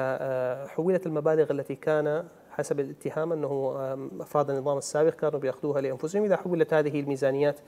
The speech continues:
للتعليم وأيضا قلت ميزانيات الحرب وحولت للتعليم، البلد يعني ح-، يشهد قفزة، آه، في، آه، التعليم.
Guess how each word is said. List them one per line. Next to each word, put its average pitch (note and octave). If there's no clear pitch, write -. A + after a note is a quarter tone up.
للتعليم C#3+
وأيضا D#3+
قلت C#3+
ميزانيات C#3+
الحرب D3
وحولت C#3+
للتعليم، D3+
البلد D#3+
يعني C3+
ح-، C#3+
يشهد -
قفزة، D#3
آه، C3+
في، C3
آه، C3
التعليم. C3